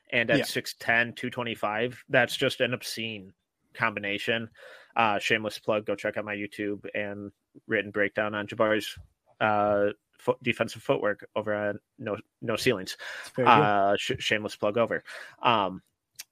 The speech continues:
Speaker 1: I'm really glad that you brought up the explosiveness part, because that is something that I've had under kind of the, the weaknesses category for him for pretty much the entire season. But everyone keeps labeling him as this explosive athlete, and I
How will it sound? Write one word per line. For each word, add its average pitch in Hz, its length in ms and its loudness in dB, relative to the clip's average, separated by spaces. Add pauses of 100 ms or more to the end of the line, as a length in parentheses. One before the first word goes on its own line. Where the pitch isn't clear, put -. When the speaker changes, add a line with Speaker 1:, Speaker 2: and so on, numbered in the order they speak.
(840)
Speaker 1:
I'm 131 480 8
really 160 220 8
glad 135 260 6
that 131 80 0
you 117 100 0
brought 113 200 4
up 107 120 -2
the 117 120 -2
explosiveness 101 680 -2
part, 98 280 -4 (100)
because 107 640 0
that 123 260 2
is 151 140 2
something 135 360 0
that 110 120 2
I've 110 220 0
had 110 320 0
under 110 440 -2
kind 113 200 -10
of 101 140 -10
the, 101 300 -2
the 123 80 0
weaknesses 113 600 -4
category 107 500 -2
for 107 340 -6
him 104 180 -10 (380)
for 104 580 -2 (100)
pretty 151 180 2
much 143 220 0
the 131 60 -2
entire 113 380 -4
season. 113 460 2 (640)
But 135 140 10
everyone 131 300 6
keeps 123 240 -4
labeling 113 420 0
him 110 180 -8
as 104 320 -4
this 110 200 -4
explosive - 480 -4
athlete, 151 340 6
and 117 140 -2
I 117 80 -2